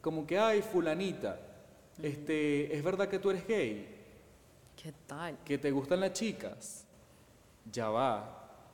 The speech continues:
Speaker 1: O sea, y esta persona no había hablado con ninguno de los de la mesa, o sea, como,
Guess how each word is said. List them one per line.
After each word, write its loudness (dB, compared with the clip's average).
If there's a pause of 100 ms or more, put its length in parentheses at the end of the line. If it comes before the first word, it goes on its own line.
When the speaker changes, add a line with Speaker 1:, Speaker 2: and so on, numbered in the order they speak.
(140)
Speaker 1:
O 2
sea, 0
y -2
esta -4
persona -2
no 0
había 2
hablado 2
con 0
ninguno 0
de 2
los -2
de -4
la -2
mesa, -2
o -2
sea, -4
como, -6